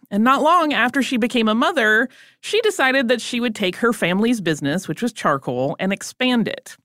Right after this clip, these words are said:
And she arranged for her company to become the distributor of coal from more mines throughout France than they already had,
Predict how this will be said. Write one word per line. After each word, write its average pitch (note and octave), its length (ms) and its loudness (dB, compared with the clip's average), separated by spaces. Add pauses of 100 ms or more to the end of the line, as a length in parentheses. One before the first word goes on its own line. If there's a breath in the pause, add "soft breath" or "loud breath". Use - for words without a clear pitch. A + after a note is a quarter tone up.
(420 loud breath)
And G3 60 -6
she A#3+ 160 -2
arranged A#3+ 380 0
for B3 140 2
her A#3 120 2
company A#3 520 0
to A3 160 -4
become G3+ 300 0
the G3 100 2
distributor C4+ 580 0
of - 160 -2
coal G#3 300 0
from A3 200 -2
more C4 300 4
mines A#3+ 460 0
throughout A3+ 320 0
France F#3 420 0
than F#3+ 140 -2
they E3+ 100 2
already D#3 280 0
had, D#3+ 440 -2